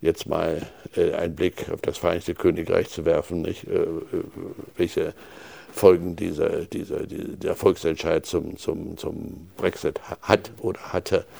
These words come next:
äh, und haben wird. Aber, äh, man kann einen Mittelweg vielleicht wählen. Man kann, äh, durch eine, die Einführung einer Volksinitiative, etwa auf,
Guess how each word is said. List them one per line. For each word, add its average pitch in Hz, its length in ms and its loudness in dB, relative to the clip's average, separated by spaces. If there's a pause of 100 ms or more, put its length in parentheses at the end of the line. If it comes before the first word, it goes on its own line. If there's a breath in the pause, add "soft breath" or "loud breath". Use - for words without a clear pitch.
(420 loud breath)
äh, 98 240 8
und - 320 0
haben 87 260 2
wird. 101 360 8 (1500 soft breath)
Aber, 147 500 12 (120)
äh, 151 240 8 (460)
man 143 140 6
kann 151 240 4
einen 160 220 10
Mittelweg 127 440 8
vielleicht 82 380 -4
wählen. - 500 0
Man 87 220 -4
kann, 143 380 2
äh, 120 340 6
durch 113 300 4
eine, 87 640 2 (100)
die 101 240 -2
Einführung 110 320 0
einer 95 180 2
Volksinitiative, 107 1200 2
etwa 110 340 4
auf, - 280 0